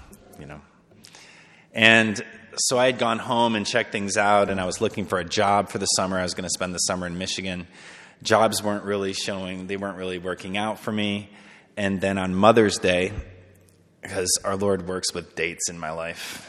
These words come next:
on Mother's Day, my mom calls me and says that my brother just got arrested for, like, stealing beer or something like that with a group of people.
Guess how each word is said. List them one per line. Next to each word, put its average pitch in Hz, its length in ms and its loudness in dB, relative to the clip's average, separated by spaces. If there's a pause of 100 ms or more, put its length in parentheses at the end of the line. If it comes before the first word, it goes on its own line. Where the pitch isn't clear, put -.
(220)
on 98 220 -4
Mother's 107 400 4
Day, 85 400 -2
my 87 160 -6
mom 92 380 -2
calls 80 360 -4
me 82 200 -10
and - 260 -10
says 82 420 -2
that 73 80 -8
my 80 140 -4
brother 90 360 0
just 80 220 -6
got 76 160 -2
arrested 82 640 0 (640)
for, 82 680 -2
like, 80 160 -8
stealing 85 480 -8
beer 80 420 0
or 78 60 -4
something 78 400 -6
like 78 160 -8
that 78 300 -6
with 73 240 -14
a 69 80 -10
group 73 240 -10
of 71 100 -16
people. 78 380 -10